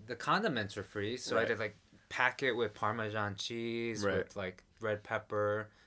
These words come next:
Speaker 1: with oregano, salt, pepper, everything they had, I put it in there.
Speaker 2: Right.
Speaker 1: You know, and I get, like, a fancy breadstick in my mind,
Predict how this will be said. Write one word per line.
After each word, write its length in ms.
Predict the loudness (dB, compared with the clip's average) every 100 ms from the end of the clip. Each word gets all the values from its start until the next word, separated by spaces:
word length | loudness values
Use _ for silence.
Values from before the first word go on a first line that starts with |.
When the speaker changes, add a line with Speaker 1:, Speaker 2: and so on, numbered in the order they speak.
| _
Speaker 1:
with 100 | -8
oregano, 840 | 0 0 2 0 -2 -2 -2 -2 -4
salt, 400 | -4 0 0 0
pepper, 460 | -4 -2 -2 -2 -6 _ 2
everything 420 | 2 4 0 -2
they 120 | 0
had, 240 | 0 0 -2
I 80 | -6
put 280 | -4 -2
it 220 | 0 -2 -2
in 80 |
there. 240 | -4 -4 -6 -4
Speaker 2:
Right. 220 | -4 -6 -10 _
Speaker 1:
You 80 | -6
know, 140 | -4 -2
and 220 | -4 -6
I 40 | -8 -10
get, 180 | -6 -4
like, 240 | -2 -4 -2
a 240 | -4 -6
fancy 360 | -6 -6 -6 -8
breadstick 560 | -4 -4 -4 -6 -8 -8
in 100 | -10
my 120 | -10
mind, 240 | -6 -8